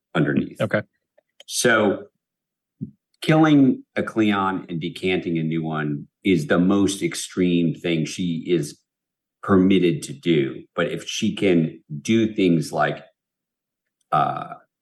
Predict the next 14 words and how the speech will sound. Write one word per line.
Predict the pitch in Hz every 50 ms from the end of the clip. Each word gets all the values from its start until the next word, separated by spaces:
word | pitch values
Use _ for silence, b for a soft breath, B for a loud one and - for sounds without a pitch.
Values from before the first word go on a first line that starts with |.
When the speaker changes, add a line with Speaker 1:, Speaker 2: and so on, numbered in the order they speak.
| _ _ -
Speaker 1:
scare | - - - - 131 123 117 120 123 113 -
a | 107 110 107
Cleon, | - - 120 117 113 110 107 104 101 101 98 98 95 95 95 98 92 - _ _ -
if | - - 85 - - - - - -
she | - - - 98
can | 80 90 87 82 82 80 78 - - - - _ _ _ _ _ -
do | - 98 98 98 90 -
things | - 92 90 87 85 85 80 78 - - - _ _ _ -
that | 90 82 78 - - 80
will, | 85 80 78 76 73 71 69 71 73 - _ _ _ _ _ _ _ _ _ -
um, | 76 71 71 73 71 71 71 69 65 67 -
in | - 90 87
this | 87 92 90 - -
case, | - - 87 80 80 76 76 -